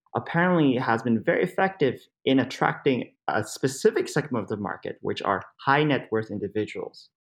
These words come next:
High net worth individuals still want this physical touch, still want to be able to interact with a specific salesperson. And so it's very difficult for them to stop all that,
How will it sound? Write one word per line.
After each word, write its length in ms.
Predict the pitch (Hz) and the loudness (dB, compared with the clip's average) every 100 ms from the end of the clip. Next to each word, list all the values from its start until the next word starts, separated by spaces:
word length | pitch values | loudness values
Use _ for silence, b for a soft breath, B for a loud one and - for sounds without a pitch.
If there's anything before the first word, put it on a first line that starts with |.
| - | -2
High 120 | 135 | 2
net 180 | 170 175 | 4 2
worth 100 | 156 | 2
individuals 720 | 131 120 120 123 123 120 117 | 2 2 2 0 2 0 0
still 380 | - - 170 151 | -2 0 4 4
want 440 | 135 139 139 - 120 | 4 4 2 -2 0
this 240 | 120 - - | 0 0 -2
physical 380 | 131 - 107 | -2 -2 -6
touch, 560 | - - - - - - | -8 -2 -4 -4 -12 -16
still 340 | - - 151 143 | -6 0 4 4
want 380 | 131 135 143 139 | 4 4 4 2
to 60 | |
be 200 | - 113 | -4 0
able 160 | 110 113 | 0 0
to 160 | - - | -2 -4
interact 560 | 120 - 120 113 - - | -4 0 0 0 -2 -2
with 100 | 110 | -2
a 40 | |
specific 560 | - 117 113 123 113 - | 0 -6 -4 0 -2 -2
salesperson. 800 | - 117 120 - - - 64 - _ _ _ _ _ - | 0 0 0 -6 -6 -4 -4 -6 _ _ _ _ _ -2
And 120 | 143 | 0
so 120 | 156 | 2
it's 80 | 156 | 2
very 220 | 175 202 | 4 2
difficult 500 | 190 185 208 190 156 | 2 2 2 2 0
for 160 | - 120 | 0 2
them 240 | 120 110 | 2 0
to 120 | 117 | -2
stop 460 | 117 - 160 175 - | -4 0 2 2 2
all 200 | 139 123 | 0 2
that, 380 | 135 160 - - | 4 4 2 -4